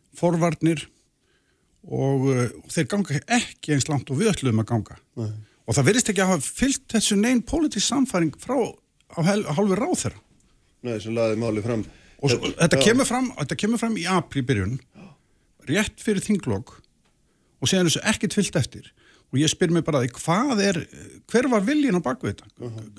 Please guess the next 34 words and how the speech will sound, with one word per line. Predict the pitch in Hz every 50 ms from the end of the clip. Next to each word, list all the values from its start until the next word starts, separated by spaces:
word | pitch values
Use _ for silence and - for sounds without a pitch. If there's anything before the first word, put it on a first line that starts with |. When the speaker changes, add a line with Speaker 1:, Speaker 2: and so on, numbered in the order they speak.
| -
Speaker 1:
Í | 202 196
hvað | - - 220 214 196
vegferð | 233 262 254 - - 240 202 208
voru | 208 208 208
menn | 214 247 240
að | 220 -
fara? | 240 214 160 90 98 107
Var | 127 147 175
Speaker 2:
Mhm. | 175
Speaker 1:
þetta | - 165 139
bara | 143 120 98
auglýsingamennska? | 117 127 123 135 139 - 185 175 196 208 226 214 - - 330 320 - _ _ _ _ _ _ _ _ _ _ _ _ _ _ _ -
Voru | 165 160
menn | 160 170 165
að | 156 165
leggja | 156 160 139
þetta | 139
fram | 151 147 131
í | 113 110
auglýsingamennsku | 131 139 151 - 196 185 190 196 214 202 - - 320 254 - -
til | - 151
að | 123 95
höfða | 143 139 156 151 -
til | 143 131
einhverja | 123 - 123 123 -
kjósenda, | - 123 139 185 180 - - 226 220 - 269 240 - _ _ _ _ _ _ _ _ _ -
einhverja | 131 - 117 104 -
Pírata | - 135 139 170 202 202 214 202
kjósenda | - 247 254 - 254 254 247 294 254 - _ _ _ _ _ _ _ _ _ _ _ _ -
á | 131
hálfu | 131 147 160 151 143 151 147 143 107 92 - - _ _ _ _ _ _ _ -
Vinstri | 156 147 - 147
grænna? | 151 202 220 - 302 285 - - _ _ _ _ _ _ _ _ _ _ _ _ _ _ _ _ _ _ _ _ _ _ _ _ _ -
Speaker 2:
Já, | 131